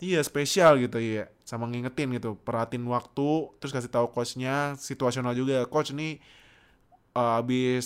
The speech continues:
lari tadi, waktu jalan, waktu tinggal dikit, ada tiga timeout, nggak mau, nggak mau call timeout nih, coach," gitu. Aduh, parah emang. Jadi, itu ya review di week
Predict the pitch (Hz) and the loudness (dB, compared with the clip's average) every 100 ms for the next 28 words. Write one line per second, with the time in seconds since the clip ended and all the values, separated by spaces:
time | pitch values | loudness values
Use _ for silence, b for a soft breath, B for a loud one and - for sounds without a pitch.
0 | - 123 143 151 139 151 147 127 120 - | 2 4 4 4 4 4 2 0 -2 -2
1 | 143 127 139 151 131 120 117 147 131 127 | 2 4 4 2 0 -4 -4 -4 -4 -4
2 | 131 160 151 - - 123 117 127 123 127 | -2 -2 -2 -4 -10 -8 -2 0 2 6
3 | 156 123 117 120 113 - 131 123 120 117 | 4 4 4 6 4 0 4 6 6 6
4 | - 127 110 117 147 156 175 - - - | 6 8 8 6 4 10 8 8 -4 -10
5 | _ - 104 104 - - _ _ b b | _ 0 0 0 -8 -20 _ _ b b
6 | b _ 139 131 120 113 107 104 98 - | b _ -8 -2 0 2 0 -2 -6 -8
7 | 98 101 98 98 98 b b b b 165 | -10 -8 -8 -10 -14 b b b b 4
8 | 226 - - - _ _ _ _ _ - | 4 2 -10 -20 _ _ _ _ _ -20
9 | - - 165 190 170 170 165 160 160 165 | -18 0 8 12 12 10 6 6 6 6
10 | 165 165 165 | 6 6 4